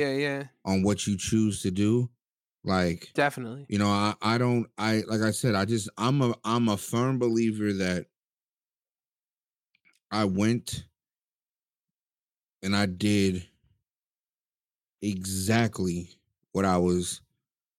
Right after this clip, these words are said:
Speaker 2: where I was supposed to go and, and done exactly what I was supposed to do. And
Speaker 1: That's, that's good. That's good.
Speaker 2: and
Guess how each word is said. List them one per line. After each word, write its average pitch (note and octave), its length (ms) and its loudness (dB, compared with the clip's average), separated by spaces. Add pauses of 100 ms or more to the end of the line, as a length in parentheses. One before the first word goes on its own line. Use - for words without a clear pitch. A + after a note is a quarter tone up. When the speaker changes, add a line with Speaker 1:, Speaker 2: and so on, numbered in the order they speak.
(160)
Speaker 2:
where G#2+ 180 2
I G#2 60 4
was G2+ 160 0
supposed G2+ 360 -2
to F#2 60 -2
go F2+ 300 2
and, F2 180 -2 (380)
and F2+ 220 -4
done G2 240 2
exactly F#2 560 0
what F2+ 120 2
I E2+ 80 2
was E2+ 100 0
supposed F2+ 400 -6
to - 60 -20
do. E2+ 220 -8 (580)
And F2+ 460 0
Speaker 1:
That's, E3 160 -2 (180)
that's C#3 180 0
good. C#3+ 420 0 (160)
That's G2 200 0
good. F2+ 360 0
Speaker 2:
and F#2 200 -14